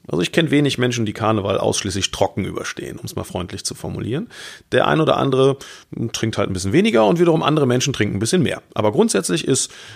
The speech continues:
der Alkoholfluss, in welcher Form auch immer, zur Karnevalszeit sehr, sehr hoch. Und was macht Alkohol mit Menschen?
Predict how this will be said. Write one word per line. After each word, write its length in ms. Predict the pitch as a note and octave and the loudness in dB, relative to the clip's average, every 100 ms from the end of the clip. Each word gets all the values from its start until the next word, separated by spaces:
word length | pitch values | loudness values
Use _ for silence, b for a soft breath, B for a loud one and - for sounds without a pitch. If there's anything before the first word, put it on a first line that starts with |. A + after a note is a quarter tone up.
| B | B
der 260 | E2+ G2 - | -2 0 4
Alkoholfluss, 920 | D#3+ G#3 E3 D3+ D3+ - C#3+ G3+ - | 2 4 2 4 2 2 0 0 -4
in 180 | - G#2+ | -6 -4
welcher 220 | G2+ G2 | -4 -4
Form 200 | - F2+ | -4 -6
auch 120 | - | -4
immer, 320 | - - - - B B | -2 -2 -2 -8 B B
zur 180 | - - | -4 -4
Karnevalszeit 680 | G#2+ A#2 C3+ A#2 - - G#2+ | 0 0 2 2 0 0 -2
sehr, 220 | G#2+ F#2 | 0 0
sehr 240 | F#2 F2+ E2 | 2 2 -2
hoch. 380 | - - - _ _ _ _ _ _ B B B | -8 -12 -20 _ _ _ _ _ _ B B B
Und 140 | C#3 | 2
was 140 | F#3 | 4
macht 200 | G3+ G3+ | 4 2
Alkohol 360 | - A2 G2 G2+ | 2 2 2 0
mit 120 | F#2+ | 0
Menschen? 460 | G#2+ F#2+ - E3 | 0 -2 -4 -6